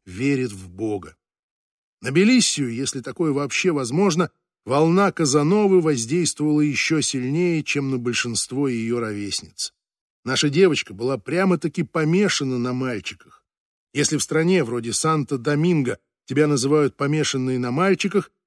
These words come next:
это особое отличие, означающее, что число твоих одновременных влюбленностей посрамило бы любую среднестатистическую североамериканку. Она пялилась на молодцов в автобусе,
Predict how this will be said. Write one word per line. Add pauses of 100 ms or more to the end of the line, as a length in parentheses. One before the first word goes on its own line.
это
особое
отличие, (240)
означающее,
что
число
твоих
одновременных
влюбленностей (360)
посрамило
бы
любую
среднестатистическую
североамериканку. (600)
Она
пялилась
на
молодцов
в
автобусе,